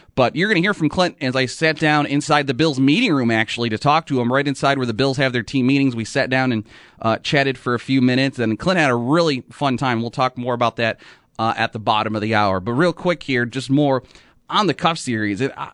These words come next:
I'll tell you, I mean, as much as, as, as fun as this season has been, I know I, outside of the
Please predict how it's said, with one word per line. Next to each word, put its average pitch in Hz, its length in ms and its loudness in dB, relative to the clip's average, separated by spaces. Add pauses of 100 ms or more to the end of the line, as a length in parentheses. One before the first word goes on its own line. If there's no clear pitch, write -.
(100)
I'll 190 160 -4
tell 196 280 0
you, 120 140 2
I 113 160 2
mean, 135 160 2
as - 320 -4
much 208 340 -2
as, 165 480 -2 (100)
as, 143 280 -4
as 135 300 0 (220)
fun 202 540 0 (420)
as 156 280 2
this 156 200 0
season 160 380 -2
has 120 220 -2
been, 135 340 0
I 127 120 0
know 135 200 2
I, 127 300 -4 (120)
outside 143 500 0
of 123 140 -4
the 120 300 -2